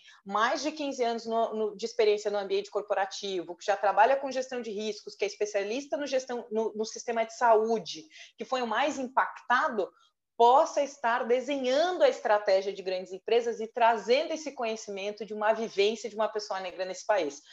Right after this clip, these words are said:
Porque para chegar nesse topo, gente, eu falo para vocês que é bem <laughs> difícil.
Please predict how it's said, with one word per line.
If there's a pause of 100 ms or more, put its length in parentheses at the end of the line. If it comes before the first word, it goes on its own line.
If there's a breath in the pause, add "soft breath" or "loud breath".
(160 loud breath)
Porque
para
chegar
nesse
topo,
gente,
eu
falo
para
vocês
que
é
bem
<laughs>
difícil.